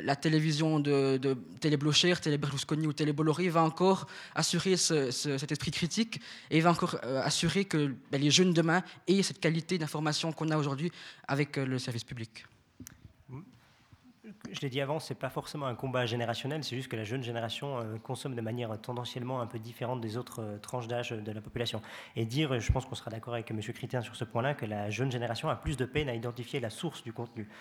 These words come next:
Speaker 2: Donc c'est plus à ça qu'il faudra s'atteler dans les années futures et qu'il faudra reformer ou mieux former la jeunesse à identifier la source de quelque chose et la qualité de la source. Donc c'est plus ça qui attend les profs dans les prochaines années. Ensuite, j'ai l'impression, quand je vous entends ce soir,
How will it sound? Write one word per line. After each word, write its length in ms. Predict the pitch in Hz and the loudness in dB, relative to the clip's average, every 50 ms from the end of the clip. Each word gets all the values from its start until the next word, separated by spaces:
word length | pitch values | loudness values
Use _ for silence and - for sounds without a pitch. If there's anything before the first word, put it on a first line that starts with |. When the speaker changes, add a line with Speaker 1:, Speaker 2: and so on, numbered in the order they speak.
| - - - | -18 -14 -12
Speaker 2:
Donc 100 | 120 - | -10 -8
c'est 100 | - 123 | -8 -8
plus 240 | - - 151 - - | -6 -6 -6 -2 -2
à 60 | 113 | -2
ça 200 | 101 - 143 139 | -2 0 -2 -2
qu'il 140 | 139 - - | -4 -4 -8
faudra 280 | - 135 120 117 120 120 | -6 -4 -2 0 -2 -2
s'atteler 300 | - - 113 - 143 131 | 0 -2 -2 0 0 0
dans 120 | 117 113 | 0 0
les 140 | 110 104 107 | -2 0 0
années 140 | 113 120 113 | 0 -2 -2
futures 360 | - 123 - - 151 156 131 | -4 -6 -8 -6 -4 -4 -4
et 100 | 113 104 | -4 -4
qu'il 640 | - 113 107 104 104 - - - - - - - 117 | -4 -4 -4 -4 -4 -6 -10 -14 -16 -16 -14 -10 -4
faudra 240 | - - 113 113 104 | -4 0 2 2 0
reformer 680 | 98 104 - 143 143 - - 120 127 135 135 147 135 | 0 0 0 0 0 0 0 0 0 2 0 2 2
ou 80 | 120 113 | 2 2
mieux 220 | 113 120 135 147 | 2 2 0 0
former 260 | 143 - 131 131 131 | 2 2 2 4 4
la 80 | 123 117 | 2 0
jeunesse 360 | 107 113 117 135 135 - - | 0 0 0 0 0 -2 -2
à 40 | 107 | -4
identifier 440 | 110 117 120 120 127 113 - 147 139 | -2 -2 -2 -4 -4 -4 -2 -2 0
la 140 | 113 104 | 0 -2
source 400 | 98 - - 165 165 - - - | -4 -4 -4 -4 -2 -2 -2 -4
de 80 | 120 117 | -4 -4
quelque 180 | 110 123 107 - | -4 -4 -6 -4
chose 180 | 165 175 143 | -4 -2 -2
et 60 | 120 | -2
la 100 | 107 110 | -2 -2
qualité 360 | 107 - 131 131 131 - 147 127 | -2 -2 -2 -2 -2 -4 -4 -4
de 40 | |
la 80 | 117 113 | -4 -4
source. 300 | - - 117 101 - - | -6 -6 -10 -10 -8 -6
Donc 140 | 123 110 - | -6 -6 -6
c'est 100 | - - | -8 -10
plus 140 | - 139 131 | -8 -8 -6
ça 160 | - - 135 | -6 -6 -8
qui 200 | - - 113 110 | -6 -4 -4 -4
attend 200 | 110 110 131 123 | -4 -4 -4 -4
les 100 | 117 110 | -4 -4
profs 300 | - - 131 131 - - - - - - - - - | -6 -6 -6 -6 -6 -8 -18 -18 -18 -18 -16 -12 -8
dans 60 | 117 | -6
les 60 | 120 | -6
prochaines 340 | - - 143 - 139 131 113 120 | -4 -4 -4 0 0 0 2 2
années. 220 | 113 107 104 - - - - - - - | 0 0 -2 -6 -10 -18 -20 -10 -4 -4
Ensuite, 380 | 127 120 - 233 233 - - - - - | -2 -2 -2 -4 -4 -6 -14 -16 -12 -8
j'ai 340 | 160 123 127 151 151 147 | -4 0 0 0 0 0
l'impression, 380 | 131 131 - - 139 - 208 190 | 0 0 0 0 0 0 -2 -4
quand 140 | - 127 113 | -4 -4 -4
je 80 | 107 | -4
vous 140 | 107 117 117 | -4 -4 -4
entends 200 | 127 131 - 151 | -4 -4 -4 -6
ce 120 | 135 - 117 | -6 -6 -8
soir, 260 | - 175 190 196 | -6 -6 -6 -6